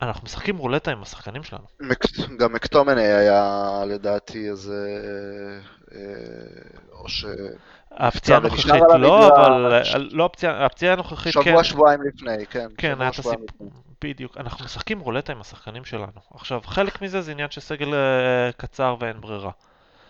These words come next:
Speaker 1: אבל חלק מזה זה, וואלה, חלאס. אין, אין סיבה, אין סיבה לעשות את זה.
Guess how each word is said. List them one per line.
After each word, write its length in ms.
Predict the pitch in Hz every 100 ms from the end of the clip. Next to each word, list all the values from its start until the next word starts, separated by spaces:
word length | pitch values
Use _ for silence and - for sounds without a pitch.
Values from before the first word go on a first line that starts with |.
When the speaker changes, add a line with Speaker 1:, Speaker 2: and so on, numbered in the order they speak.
| _ - - - -
Speaker 1:
אבל 260 | - 117 113
חלק 320 | - 170 180
מזה 220 | 190 135
זה, 300 | 117 113 107
וואלה, 320 | 104 135 208 165
חלאס. 560 | - 196 147 - - - - _ _ -
אין, 220 | 120 123 139
אין 180 | 151
סיבה, 640 | 185 - 185 196 196 196 -
אין 120 | 170
סיבה 240 | 180 196 202
לעשות 300 | 185 - 208
את 100 |
זה. 80 | 202